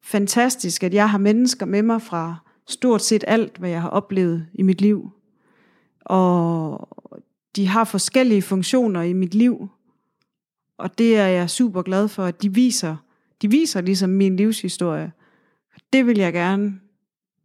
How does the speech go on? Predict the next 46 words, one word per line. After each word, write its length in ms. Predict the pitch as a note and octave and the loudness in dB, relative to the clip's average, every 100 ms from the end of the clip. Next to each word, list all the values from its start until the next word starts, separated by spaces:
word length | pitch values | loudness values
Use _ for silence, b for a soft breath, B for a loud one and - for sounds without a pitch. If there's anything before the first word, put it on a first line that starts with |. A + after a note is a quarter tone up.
| _ | _
lære 260 | G3 G3+ G#3 | 0 2 4
mine 220 | F#3+ F3 | 2 2
børn, 340 | G#3 G3+ E3+ | 2 2 0
at, 280 | A#2 E3+ - - _ _ - | -4 -8 -10 -20 _ _ -20
og 200 | - - | -4 2
det 140 | A3 | 2
er 40 | F3 | 2
de, 240 | E3+ D#3+ _ _ _ _ _ _ _ _ - | -2 -4 _ _ _ _ _ _ _ _ -14
den 100 | - | -6
lille, 240 | E3+ E3+ | -4 -2
det 180 | E3+ F#3 | 2 2
er 40 | |
svært 300 | E3 F3 E3 | 2 0 -2
at 100 | D#3 | -4
sige 260 | - F#3+ F#3 | -2 2 4
nu, 160 | F3 G3 | 4 4
men 260 | F#3+ F3 | 2 2
den 120 | E3+ | 0
store 460 | E3 - G3+ G3+ F3 | -2 2 4 4 2
er 120 | G#2+ | -4
sindssygt 680 | D#3 - - F#3+ F#3 - - | -8 -8 -4 -4 -4 -10 -14
god 200 | - - | -12 -12
til 140 | - - | -12 -14
det. 120 | - - _ _ _ _ _ | -16 -20 _ _ _ _ _
Så 160 | - F3+ | -8 -8
der 160 | E3+ F3+ F3+ | 0 2 4
er, 380 | E3+ E3 E3 E3+ - _ _ _ _ _ _ _ _ _ _ _ _ _ _ - - - - - F#3+ | 2 0 -2 -4 -10 _ _ _ _ _ _ _ _ _ _ _ _ _ _ -20 -20 -20 -18 -12 -2
vi 100 | G3 | -2
kan 160 | F#3+ F#3 | 0 0
komme 240 | G3+ G#3 | 2 2
og 80 | G3+ | 2
sige 180 | G#3 G3+ | 0 0
til 260 | - G#3+ | 2 2
hende, 160 | G3 F#3+ | 2 2
"Nu 120 | G#3+ | 0
skal 280 | G#3+ A3 G#3+ | 0 0 0
vi 60 | G#3+ | 0
det 220 | G3+ G#3+ | 2 2
her, 320 | G#3+ F#3 E3+ | 2 0 -2
du 100 | E3+ | -6
skal 160 | - F#3 | -6 -2
lege 200 | F#3+ G#3+ | 2 2
med 80 | |
den 160 | G3+ G#3 | 0 -2
her." 100 | G3 - | -4 -4
Okay. 320 | D#4+ C#4 | -2 0